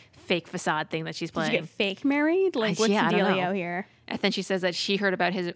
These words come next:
Speaker 1: rental apartment in Texas, certainly after October ninth, twenty, or two thousand one, because that was the day that he called her about the arrest. So she's basically, I mean, I guess if they're rich, she's been pl-, in plenty of legal situations, so I'm sure
Speaker 2: Mm-hmm.
Speaker 1: she's playing some kind of angle.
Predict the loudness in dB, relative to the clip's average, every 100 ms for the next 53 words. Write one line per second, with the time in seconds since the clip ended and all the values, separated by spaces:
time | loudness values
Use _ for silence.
0 | -4 -2 -2 -4 -4 -4 -6 -8 -6 -6
1 | -8 -8 -2 0 2 2 2 2 0 -2
2 | -4 -4 -4 -6 -6 -6 -8 -4 -4 -2
3 | -2 -2 -2 -4 -4 -6 -6 -4 -4 -4
4 | -6 -6 -6 -8 -6 -6 -6 -6 -8 -8
5 | -8 -6 -8 -10 -18 _ -20 -20 -20 -8
6 | -2 2 2 2 -2 0 0 0 0 -4
7 | -4 0 0 2 2 0 -2 -18 -20 -20
8 | _ -4 2 4 4 4 -2 -2 -6 -2
9 | 0 2 0 -2 -4 -6 -4 -4 -4 -4
10 | -4 -2 -6 -8 -10 -8 -6 -6 -8 -6
11 | -6 -6 -10 -6 0 2 2 -2 -4 -8
12 | -6 -10 -8 -6 -6 -4 -4 -4 -6 -8